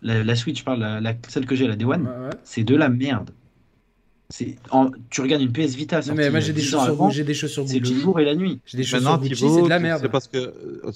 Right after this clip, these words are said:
Speaker 3: je pense, c'est, c'est parce que toi, tu es ce consommateur-là, tu es un gamer, euh, tu, tu, tu,
Speaker 1: Mais
Speaker 3: tu as, tu as un P C, t'as une P S cinq, t'as une P S quatre ou je sais pas,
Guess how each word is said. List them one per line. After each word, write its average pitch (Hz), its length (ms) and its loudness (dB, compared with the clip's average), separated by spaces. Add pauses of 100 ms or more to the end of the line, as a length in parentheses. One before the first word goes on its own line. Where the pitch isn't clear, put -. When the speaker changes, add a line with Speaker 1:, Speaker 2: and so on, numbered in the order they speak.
Speaker 3:
je 117 180 -2
pense, 151 340 0
c'est, - 180 -6 (180)
c'est - 180 -18 (140)
parce 110 140 -6
que 123 60 -4
toi, 143 160 0
tu 131 220 -2
es 117 40 2
ce 117 160 -6
consommateur-là, 110 960 0
tu 110 200 -6
es 104 40 2
un 98 160 -4
gamer, 101 640 -2
euh, 92 260 -2
tu, 95 300 -10
tu, 98 160 -8
tu, 107 200 -2
Speaker 1:
Mais 101 180 4
Speaker 3:
tu 107 100 2
as, 101 60 6
tu 92 180 -8
as 98 60 2
un 95 60 0
P 101 180 2
C, 120 240 2
t'as 113 120 -2
une 101 100 -2
P 104 160 0
S 95 120 2
cinq, 110 300 -4
t'as 104 80 -6
une 92 80 -6
P 95 100 -2
S 92 80 -2
quatre 107 220 -6
ou 101 40 -2
je 92 60 -2
sais 95 180 -4
pas, - 280 -2